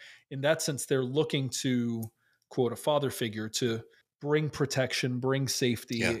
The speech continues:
Speaker 1: expel the, the danger, right, that, that's threatening them all.
Speaker 2: Yeah. They, like, hobble together this,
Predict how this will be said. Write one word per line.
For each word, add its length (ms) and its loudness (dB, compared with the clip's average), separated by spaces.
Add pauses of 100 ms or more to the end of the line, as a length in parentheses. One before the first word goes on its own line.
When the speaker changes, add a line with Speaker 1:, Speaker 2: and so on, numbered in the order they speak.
Speaker 1:
expel 640 0
the, 220 -4
the 140 -8
danger, 680 0
right, 360 -2
that, 260 -4
that's 220 -2
threatening 460 -2
them 160 -2
all. 280 -6 (680)
Speaker 2:
Yeah. 240 2 (480)
They, 160 2
like, 200 4
hobble 300 0
together 440 0
this, 360 2